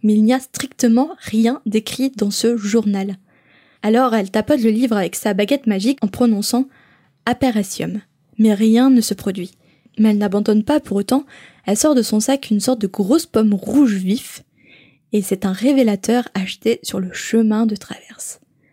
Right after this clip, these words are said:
Malgré les frottements rigoureux sur le journal, rien n'apparaît. Ron en conclut simplement que Jeu du Sort a dû le recevoir pour Noël, et qu'il ne s'en est jamais servi. Et en fait, ça laisserait supposer dans le... c'est bizarre,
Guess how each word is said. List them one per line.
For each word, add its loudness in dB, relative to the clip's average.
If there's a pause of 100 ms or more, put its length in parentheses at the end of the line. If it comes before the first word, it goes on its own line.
(220)
Malgré 2
les 4
frottements -2
rigoureux 2
sur -4
le 2
journal, 2 (100)
rien 2
n'apparaît. -2 (600)
Ron 2
en 4
conclut 0
simplement 0
que -4
Jeu 0
du -2
Sort 0
a -2
dû 0
le -2
recevoir -2
pour -4
Noël, 0 (480)
et 2
qu'il 0
ne 2
s'en -4
est -2 (160)
jamais 0
servi. -8 (580)
Et 0
en 0
fait, 0
ça 2
laisserait 2
supposer -2
dans 0
le... -2
c'est -4
bizarre, 0